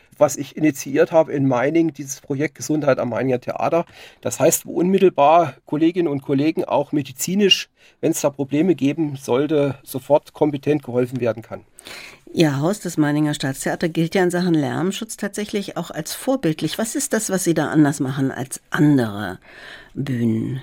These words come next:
Speaker 1: Ja, da muss ich vielleicht ein bisschen zurückgehen in der Geschichte. Wir hatten zweitausendelf hatten wir eine Generalsanierung. In dieser Bauphase wurde unser Orchestergraben um zwei Meter in der Tiefe vergrößert.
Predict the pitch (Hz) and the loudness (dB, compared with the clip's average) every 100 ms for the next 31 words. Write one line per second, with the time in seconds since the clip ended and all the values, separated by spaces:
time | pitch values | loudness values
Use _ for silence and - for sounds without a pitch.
0 | - 139 147 160 165 160 - 135 156 - | -4 0 0 -2 -6 -8 0 2 2 0
1 | 202 - 190 123 - - - 143 165 180 | -4 -2 -2 -2 -6 -16 -2 0 0 4
2 | 180 131 147 135 170 208 180 147 139 170 | 4 4 0 0 -2 -4 -4 -2 -2 -2
3 | - 170 160 135 143 135 - 147 160 151 | 0 0 2 0 0 -2 0 0 -2 -2
4 | 151 143 131 127 123 131 160 185 233 262 | 0 0 2 0 0 -2 0 -2 -4 -10
5 | _ _ - _ _ _ - 139 165 170 | _ _ -20 _ _ _ -4 0 2 4
6 | 165 156 117 - 120 160 - 160 147 139 | 6 6 4 -2 0 0 0 -2 -2 -4
7 | 151 - 139 - - - 147 165 - 135 | -6 -4 -6 -6 -8 -10 -4 -4 0 0
8 | 127 - 120 - 113 147 160 139 123 123 | 0 -2 -6 0 2 2 2 0 0 -6
9 | - 160 151 - - 117 117 196 | -8 -10 -8 -10 -6 -4 0 0